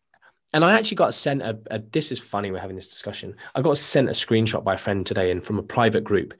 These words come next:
and they're discussing him. And in the comments threads, it was like, they need to get this guy out and get, s-, you know, and so, and someone said, "You know who would be good? Martin McDonald. He seems really balanced and evidence-based and critical thinker, blah, blah. He'd,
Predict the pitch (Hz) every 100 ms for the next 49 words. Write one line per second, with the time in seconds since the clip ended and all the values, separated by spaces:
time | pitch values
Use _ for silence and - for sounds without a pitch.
0 | - - 110 104 101 - 101 - 127 -
1 | 98 98 90 113 131 131 113 131 117 95
2 | - 92 90 95 - 95 - - - -
3 | 104 123 120 107 110 - 98 - 107 92
4 | 90 87 95 107 - - - - - _
5 | 196 - 117 107 101 - - 110 107 120
6 | 113 107 104 - - 117 151 156 127 110
7 | 107 123 101 110 113 101 98 104 90 101
8 | - 98 107 127 127 98 98 95 - 95
9 | 92 - - - 110 117 113 - 98 92
10 | 95 - 127 - 107 107 95 92 98 92
11 | 127 131 -